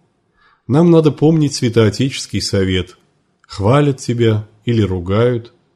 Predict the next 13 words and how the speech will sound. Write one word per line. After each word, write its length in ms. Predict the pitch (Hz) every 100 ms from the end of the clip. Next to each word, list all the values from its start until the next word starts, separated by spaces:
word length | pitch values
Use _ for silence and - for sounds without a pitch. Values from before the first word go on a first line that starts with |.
| _ _ -
молчи, 680 | 98 95 85 - 120 101 - _ _ _ _ _ - -
потому 320 | 104 117 156
что 180 | - 135
отвечать 540 | 120 120 - 151 - -
и 80 | 117
на 160 | 113
то, 200 | 110 139
и 60 | 135
на 120 | 110
другое 640 | 95 92 101 151 120 90 - _ _ _ _ _
несовместимо 1040 | 110 156 170 147 131 120 113 - 107 104 95
со 160 | -
смирением, 800 | 95 95 95 95 92 90 87 92